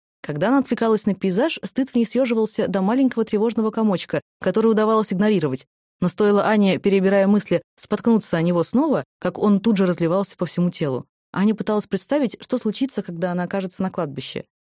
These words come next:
Конечно, она знала, что земля не разверзнется и гром не грянет, хотя, возможно, порадовалась бы этому. Лучше бы так, чем постоянное тайное самобичевание, которому она себя подвергала. Аня даже не понимала, когда в ней поселился пришелец.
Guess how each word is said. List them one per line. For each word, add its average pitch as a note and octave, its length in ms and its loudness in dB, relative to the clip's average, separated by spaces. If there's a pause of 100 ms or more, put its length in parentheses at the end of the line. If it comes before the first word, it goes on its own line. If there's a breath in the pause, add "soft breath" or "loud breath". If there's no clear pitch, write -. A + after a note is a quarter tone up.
(200)
Конечно, A3 360 2
она B3+ 120 4
знала, F#3+ 340 0
что - 140 -4
земля F3+ 300 2
не G#3+ 80 2
разверзнется F#3+ 680 0 (180)
и F#3 60 -2
гром G#3 200 2
не A3+ 100 6
грянет, F#3+ 400 2 (240)
хотя, F3 320 2
возможно, E3 380 2
порадовалась F3+ 500 2
бы D#3 160 0
этому. D3 320 0 (260)
Лучше G#3 280 0
бы G3 80 0
так, C4 220 -2
чем D#3 160 -4
постоянное F3+ 640 2
тайное G3 380 0
самобичевание, F3+ 800 -2 (180)
которому F3+ 360 0
она E3+ 140 0
себя D#3+ 220 -2
подвергала. D#3 580 -2 (400)
Аня A3+ 220 4
даже G#3 200 0
не G#3+ 80 2
понимала, G#3+ 380 2
когда F#3 420 -2
в D#3 60 -4
ней D3+ 100 0
поселился E3 460 -4
пришелец. D#3 540 -6